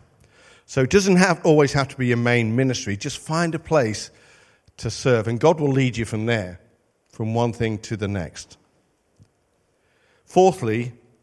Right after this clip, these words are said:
with these seven, there's a commitment to the task. I'm not gonna say a lot about this, but in chapter six, verse three, it says, "Choose seven men from among you who are known to be full of the Spirit and wisdom, and we will, we will turn this responsibility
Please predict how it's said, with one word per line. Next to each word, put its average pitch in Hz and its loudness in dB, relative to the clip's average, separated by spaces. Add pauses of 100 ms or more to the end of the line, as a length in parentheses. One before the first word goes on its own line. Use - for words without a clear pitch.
(140)
with 123 -2
these 123 2
seven, 127 2
there's 113 -2
a 113 -8
commitment 123 -2 (120)
to - -16
the 104 -6
task. 110 -4
I'm 104 -4
not 131 -2
gonna 123 -2
say 120 -2
a 110 0
lot 175 2
about 110 -4
this, 110 -6
but 104 -6
in 104 -6 (520)
chapter 190 0
six, 165 -4
verse 135 -2
three, 123 -2
it - -10
says, 110 -6 (300)
"Choose 220 0
seven 185 2
men 160 4
from 139 -4
among 139 0
you 117 -2 (300)
who 131 -2
are 127 2
known 180 2
to - -6
be 160 0
full 156 0
of 123 -2
the 127 -6
Spirit 117 -2
and 117 -6
wisdom, 117 -2 (460)
and 139 -2
we 139 0
will, 139 -2
we 131 2
will 131 0
turn 196 2
this 175 -4
responsibility 123 -4